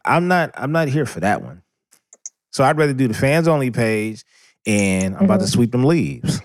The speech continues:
Speaker 2: Okay.
Speaker 1: Okay, so, so to make it, ju-, double check,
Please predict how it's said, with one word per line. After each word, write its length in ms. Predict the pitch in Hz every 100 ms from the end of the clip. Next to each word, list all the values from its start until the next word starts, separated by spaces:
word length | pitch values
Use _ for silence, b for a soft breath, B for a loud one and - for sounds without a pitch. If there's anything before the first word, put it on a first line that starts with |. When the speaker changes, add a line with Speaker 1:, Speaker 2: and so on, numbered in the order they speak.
| - _ _ _ _ _ _ _ _ _ _ _ - - - _ _ _ _ _ _ _ - - _ _ _ _ - _ _ _ _ _ _ _ _ _ _ _ _ -
Speaker 2:
Okay. 360 | 247 277 208 226 - -
Speaker 1:
Okay, 340 | 135 143 123
so, 380 | 123 127 117 113
so 480 | 104 147 127 120 113 - _ -
to 120 | 135
make 260 | 127 147 165
it, 200 | 160 - _ _ - 135 120
ju-, 320 | 117 135 - 147 143
double 240 | 123 170 165
check, 360 | - 117 104